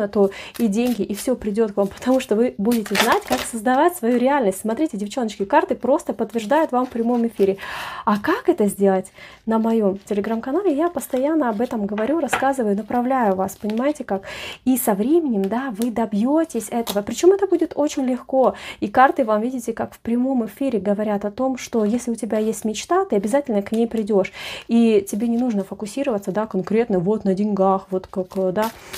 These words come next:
м, некоторые там: "Приходите ко мне, я вам там расскажу, покажу, миссии за миссией, там уровни под уровни". Девочки, нет никаких уровней, девочки. Вы сами можете повышать свою планку в этом же перевоплощении,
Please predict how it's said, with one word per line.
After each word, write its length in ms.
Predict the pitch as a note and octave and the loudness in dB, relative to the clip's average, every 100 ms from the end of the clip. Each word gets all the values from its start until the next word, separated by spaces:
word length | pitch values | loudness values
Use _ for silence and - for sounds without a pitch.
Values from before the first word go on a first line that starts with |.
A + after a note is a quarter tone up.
| - - - | -16 -16 -4
м, 400 | G3 F#3+ F#3 F#3 F#3 | 2 2 2 2 2
некоторые 420 | G3 G3+ - G3 | 0 -2 -4 -4
там: 220 | F#3 F#3+ | -2 -2
"Приходите 520 | F#3 G3 G#3 A3 B3+ G3+ | -2 -2 0 0 0 -2
ко 140 | G3+ | 0
мне, 240 | G3 A#3 | 0 2
я 80 | G3+ | 2
вам 160 | F#3+ F#3+ | 0 -2
там 180 | G3 F#3+ | -2 -2
расскажу, 480 | F#3+ G3+ A3 G#3 A#3+ | -2 -2 -2 -2 -2
покажу, 440 | A3 G3 G3 G3 C4 B3 - - - - | -4 -2 0 2 0 -2 -8 -14 -16 -4
миссии 440 | G3+ A#3+ B3 G#3+ G3 | 0 0 2 2 2
за 120 | G3 | 4
миссией, 440 | F#3+ A#3+ A#3+ G3+ G3 | 2 2 0 -4 -2
там 140 | F#3+ F#3+ | -2 -2
уровни 360 | A3 A#3 G#3 F#3+ | -2 0 0 0
под 220 | G3 F#3+ | 0 -2
уровни". 340 | A#3 G#3+ G3 | 0 0 0
Девочки, 420 | G3 A#3 G#3 - | 0 -2 -2 -2
нет 200 | A#3+ C4+ B3+ | 0 0 0
никаких 480 | G#3 G#3 A#3 - | -4 -4 -6 -6
уровней, 480 | A#3+ A#3 A3 G3 F#3 | -2 0 0 0 0
девочки. 460 | F#3 G3+ G3+ - G#3+ | 0 0 0 -4 -4
Вы 140 | G#3 | -4
сами 720 | A#3 - A#3+ C#4 D4 C#4 F#3+ - _ _ _ _ _ _ | -2 -2 0 2 2 2 0 -4 _ _ _ _ _ _
можете 340 | A3 C4 B3+ C4 | 0 0 0 -2
повышать 420 | A#3 A#3 - A#3+ | -2 -2 -2 -2
свою 220 | - A3 | -2 -4
планку 480 | G3+ A#3+ B3+ B3+ G#3 | -2 -2 -2 -2 0
в 60 | G#3 | 0
этом 280 | A3+ G3 | 0 -2
же 140 | F#3 G3+ | -2 -2
перевоплощении, 1120 | G3 A3+ A#3 G#3 G#3 G#3 G#3 - A3+ G3+ | -2 -2 0 -2 -2 -2 -2 0 0 2